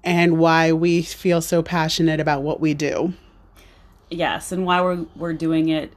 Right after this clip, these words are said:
Speaker 2: a little different and wanting to change healthcare industry and do things out of the box. We really don't wanna be pin-, put into the hole of just like every other healthcare company out there. So,
Speaker 1: Oh, definitely,
Speaker 2: yeah.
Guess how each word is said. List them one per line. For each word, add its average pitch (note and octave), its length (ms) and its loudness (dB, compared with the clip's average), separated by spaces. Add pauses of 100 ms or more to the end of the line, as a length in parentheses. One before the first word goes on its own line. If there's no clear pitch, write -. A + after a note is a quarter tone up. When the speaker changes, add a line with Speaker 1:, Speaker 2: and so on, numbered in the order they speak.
Speaker 2:
a D#3+ 80 -12
little D#3 220 -10
different C#3+ 640 -14
and D3+ 360 -4 (1160)
wanting D#3+ 340 -2
to D3+ 460 -6
change D#3+ 540 0
healthcare E3+ 520 -8
industry D#3 800 -6
and D2+ 480 -8 (320)
do F3 140 -8
things E3+ 180 -2
out E3 140 0
of D#3+ 60 -2
the D#3 60 -6
box. - 560 -6
We F3 100 -16
really F3 220 -2
don't E3 140 -4
wanna D#3+ 180 -2
be D3+ 120 -4
pin-, D#3+ 360 -4 (560)
put G#3 160 -4
into E3+ 220 -4
the D#3+ 140 0
hole D#3+ 340 -2
of C3 280 -6
just F3 180 -12
like E3+ 140 -2
every E3 220 -2
other D#3 200 -2
healthcare C#3 640 -12
company C3 340 -12
out - 220 -10
there. - 320 -8
So, A#3+ 160 4
Speaker 1:
Oh, F3 80 6
definitely, D#3 540 0
Speaker 2:
yeah. D3 260 -2